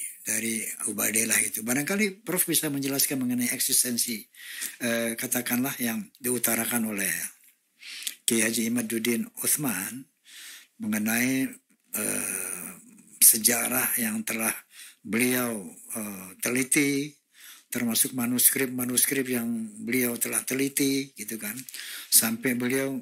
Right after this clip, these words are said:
bisa mengatakan dengan tegas sekali, hakul yakin, dengan kalimat hakul yakin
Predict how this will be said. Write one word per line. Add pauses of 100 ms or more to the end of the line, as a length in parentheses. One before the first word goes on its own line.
(420)
bisa
mengatakan (1120)
dengan (400)
tegas
sekali, (880)
hakul
yakin, (560)
dengan
kalimat
hakul
yakin